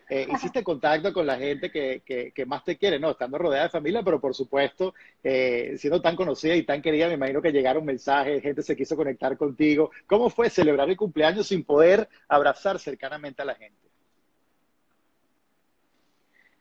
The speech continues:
Speaker 2: Bueno, mi cumpleaños fue el veintiuno de marzo.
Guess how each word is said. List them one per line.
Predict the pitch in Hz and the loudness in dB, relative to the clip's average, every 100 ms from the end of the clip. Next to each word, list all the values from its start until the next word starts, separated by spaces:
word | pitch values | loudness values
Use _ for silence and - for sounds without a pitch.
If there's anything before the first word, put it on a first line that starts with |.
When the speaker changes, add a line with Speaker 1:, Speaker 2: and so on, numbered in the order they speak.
| _ _ | _ _
Speaker 2:
Bueno, | 254 247 - | 4 4 0
mi | 247 233 233 | -4 -2 -2
cumpleaños | 233 226 220 262 277 | -4 -2 -2 -2 -2
fue | 302 | 0
el | |
veintiuno | 302 233 240 262 | 0 0 -2 -2
de | 240 | -2
marzo. | 202 190 196 269 330 | -2 -4 -4 -8 -8